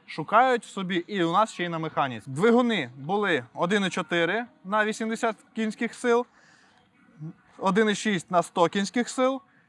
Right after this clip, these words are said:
один і шість був на сто п'ятнадцять кінських сил з фазорегулюванням, який проблемний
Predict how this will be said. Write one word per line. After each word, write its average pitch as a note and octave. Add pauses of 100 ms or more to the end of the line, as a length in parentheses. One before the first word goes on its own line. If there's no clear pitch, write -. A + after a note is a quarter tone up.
(140)
один G3+
і A3+
шість A3
був D#3+ (540)
на F#3
сто G#3
п'ятнадцять G3
кінських G#3
сил A#3
з -
фазорегулюванням, G#3+ (520)
який F3+ (260)
проблемний A#3+